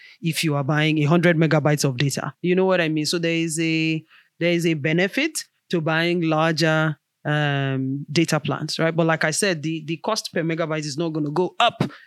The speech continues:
because you are using, uh, more data. But I need you to just be conscious of the fact that you need to use your data responsibly and, you know, just, just when you're watching one, one video after another on YouTube,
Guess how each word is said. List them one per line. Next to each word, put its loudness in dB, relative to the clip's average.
because -4
you -4
are -4
using, -6
uh, -2
more -2
data. -4
But -4
I 0
need 0
you -4
to -6
just -4
be -4
conscious 0
of -2
the -8
fact -4
that -4
you -4
need 0
to -6
use -2
your -2
data -2
responsibly -2
and, -6
you -8
know, -8
just, -8
just -8
when -2
you're 0
watching 2
one, 0
one 2
video 0
after 0
another 0
on -2
YouTube, -4